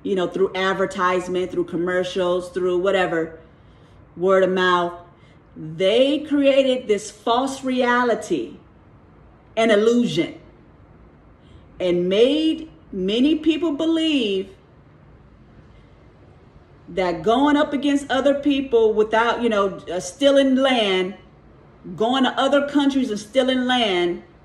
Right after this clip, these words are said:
and terrorizing other people, killing other people, taking their land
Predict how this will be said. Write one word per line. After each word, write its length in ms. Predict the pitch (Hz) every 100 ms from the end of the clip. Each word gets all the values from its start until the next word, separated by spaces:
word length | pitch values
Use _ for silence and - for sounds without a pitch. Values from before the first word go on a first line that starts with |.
| -
and 160 | 170
terrorizing 680 | - 262 262 254 254 240 240
other 240 | 240 247
people, 800 | 247 269 247 240 190 165 175 - - - - - -
killing 340 | 277 262 254
other 220 | 240 240
people, 480 | 233 262 247 - 180
taking 300 | - 226 233
their 160 | 220 220
land 500 | 226 220 185 175